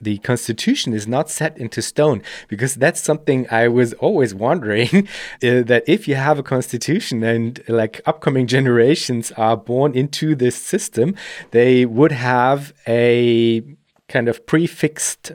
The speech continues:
system in which they would have to interact. And so you kind of introduce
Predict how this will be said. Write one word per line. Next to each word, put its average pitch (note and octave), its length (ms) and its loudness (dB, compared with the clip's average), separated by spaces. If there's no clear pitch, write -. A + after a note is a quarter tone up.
system A2+ 840 0
in A2+ 180 -4
which B2 220 -2
they A#2 160 0
would A#2 160 0
have A#2 340 -2
to B2 180 2
interact. A#2+ 640 -2
And A2+ 240 -4
so A#2+ 460 2
you A#2+ 400 0
kind B2 260 -2
of A#2+ 100 -2
introduce B2 720 0